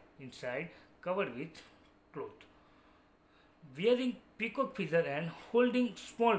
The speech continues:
drum in hands forming a circle। तो वो अपने हाथ में, अ, क्या रखते हैं, एक मीन्स पीकॉक के जो फीदर होते हैं वो पीछे पहनते हैं और एक हाथ में ड्रम रखते हैं और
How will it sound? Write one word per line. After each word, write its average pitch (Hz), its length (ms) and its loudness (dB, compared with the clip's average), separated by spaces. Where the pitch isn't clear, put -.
drum 156 240 -2
in 147 140 -6
hands 165 180 -6
forming 127 280 -6
a - 240 -16
circle। 120 420 -8
तो 147 120 0
वो 143 200 -2
अपने 147 320 -8
हाथ 120 280 -6
में, 165 220 -8
अ, 127 180 -12
क्या 175 220 -4
रखते 165 440 0
हैं, 170 60 -4
एक 156 180 -8
मीन्स 160 260 -6
पीकॉक 170 360 -10
के 180 200 -4
जो 185 380 -2
फीदर 226 240 2
होते 165 220 0
हैं 156 80 2
वो 156 80 0
पीछे 156 300 -8
पहनते 147 400 -2
हैं 160 80 4
और 156 280 2
एक 170 220 -2
हाथ 151 180 -6
में 160 280 -6
ड्रम 185 220 0
रखते 143 380 -2
हैं 170 140 -4
और 151 360 -4